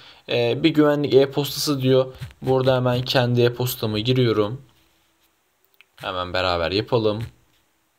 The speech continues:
Burada bir tane boşluk fazla oldu. Şöyle yapalım. Evet, şu anda kaydedildi.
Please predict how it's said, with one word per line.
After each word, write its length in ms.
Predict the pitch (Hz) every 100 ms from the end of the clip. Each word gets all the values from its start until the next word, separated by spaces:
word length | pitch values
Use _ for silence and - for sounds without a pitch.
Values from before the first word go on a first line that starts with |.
| _ _ _ _ _ _ _ _ _ _ _ _ _ _ _ _ _ _ _ _ _ _ _ _ _ _ _ _ _ _ _ _ _ _ _ _ _ _ _ _ _ -
Burada 380 | 117 110 113 110
bir 140 | 110
tane 300 | - 95 92
boşluk 320 | 101 - 98 -
fazla 360 | 98 107 123
oldu. 560 | 117 110 110 113 113 127 - - _ _ _ _ _ _ _ - - _ _ _ _ - _ _ _ _ _ _ _ _ _ _ _ _ _ _ _
Şöyle 380 | - 117 95 90
yapalım. 400 | 82 95 98 120
Evet, 380 | 113 90 - -
şu 180 | - 151
anda 220 | 120 120
kaydedildi. 580 | 127 120 104 92 110 -